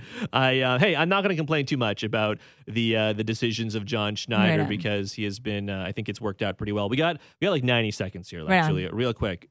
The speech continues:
Speaker 1: we're gonna see Chris Bassitt tomorrow. Uh, once again, he has made start after start after start where he's gotten better and better and better.
Speaker 2: Yes.
Speaker 1: I think the next step after what we saw last time, I would be like, you know, eight innings of no run ball.
Speaker 2: World
Speaker 1: But,
Speaker 2: domination.
Speaker 1: yeah, we were, exactly. What, what are you expecting out of Bassitt, real quick?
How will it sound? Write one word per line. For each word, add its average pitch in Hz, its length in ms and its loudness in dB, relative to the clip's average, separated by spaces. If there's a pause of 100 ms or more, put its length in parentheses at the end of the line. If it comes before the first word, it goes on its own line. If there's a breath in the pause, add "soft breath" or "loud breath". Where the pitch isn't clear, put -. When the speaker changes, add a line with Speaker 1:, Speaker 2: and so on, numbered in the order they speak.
Speaker 1:
we're 113 120 -4
gonna 120 120 0
see 131 160 -2
Chris 123 220 -2
Bassitt 107 560 -2
tomorrow. 98 540 -2 (320 soft breath)
Uh, 101 140 2
once 117 240 0
again, 117 300 0
he 123 120 0
has 120 160 0
made 135 440 0 (760 soft breath)
start 180 400 4
after 185 180 0
start 160 240 2
after 135 160 -2
start 135 300 2
where 127 140 2
he's 120 180 0
gotten 120 240 0
better 127 320 2
and 131 160 -2
better 113 220 2
and 107 120 -2
better. 98 420 -2
Speaker 2:
Yes. - 420 -4
Speaker 1:
I 156 60 4
think 226 120 0
the 190 80 0
next 151 220 0
step 143 220 2
after 127 300 0
what 117 140 2
we 117 80 -2
saw 123 160 2
last 117 260 2
time, 113 140 -2
I 101 40 0
would 101 120 -2
be 110 160 -2
like, 98 360 -4
you 107 160 -4
know, 85 140 -8
eight 113 200 -2
innings 110 300 -4
of 98 240 -6 (200)
no 117 200 0
run 113 240 0
ball. 117 220 4
Speaker 2:
World 202 180 8
Speaker 1:
But, 190 40 2
Speaker 2:
domination. 175 400 4
Speaker 1:
yeah, 110 200 2
we 120 120 0
were, 143 160 2
exactly. 139 460 0
What, 175 200 2
what 202 160 2
are 233 40 0
you 226 80 2
expecting 143 360 0
out 113 60 2
of 107 80 -2
Bassitt, 92 300 -6
real 87 120 -6
quick? - 320 -14